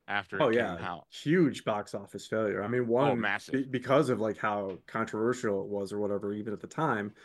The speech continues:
Speaker 2: it didn't get a lot of screens. I think it only made,
Speaker 1: Right.
Speaker 2: like, it made, like, less than a hundred thousand dollars in the
Speaker 1: Yeah.
Speaker 2: bo-, in the box office, but it
Speaker 1: I think it was
Speaker 2: completely
Speaker 1: only,
Speaker 2: blew
Speaker 1: like,
Speaker 2: up.
Speaker 1: thirty thousand.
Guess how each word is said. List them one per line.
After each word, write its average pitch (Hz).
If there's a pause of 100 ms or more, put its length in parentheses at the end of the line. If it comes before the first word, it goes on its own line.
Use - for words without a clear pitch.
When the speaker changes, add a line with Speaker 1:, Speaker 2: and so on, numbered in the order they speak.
(280)
Speaker 2:
it 123
didn't 135
get 120
a 104
lot 101
of 98
screens. 131
I 113
think 135
it 117
only 117
made, 117
Speaker 1:
Right. 104
Speaker 2:
like, 107
it 139
made, 143
like, 113
less 120
than 120
a -
hundred 110
thousand 104
dollars 98
in 98
the 98
Speaker 1:
Yeah. 95
Speaker 2:
bo-, - (140)
in 131
the 117
box 104
office, 98
but 123
it 139 (520)
Speaker 1:
I 131
think 113 (100)
it 127
was 139
Speaker 2:
completely 131
Speaker 1:
only, 120
Speaker 2:
blew 113
Speaker 1:
like, 95
Speaker 2:
up. -
Speaker 1:
thirty 107
thousand. 82